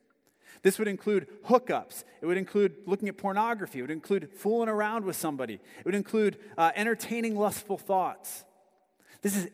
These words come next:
any kind of sexual activity outside the context of marriage. Now, to be clear, this is not an indictment on sex. Y'all, sex is a good thing.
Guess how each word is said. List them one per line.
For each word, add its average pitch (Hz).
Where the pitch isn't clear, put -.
any 254
kind 220
of 160
sexual 214
activity 180
outside 214
the 202
context 185
of 143
marriage. 127
Now, 190
to 202
be 220
clear, 208
this 208
is 185
not 220
an 214
indictment 202
on 196
sex. -
Y'all, 208
sex 262
is 190
a 185
good 151
thing. 123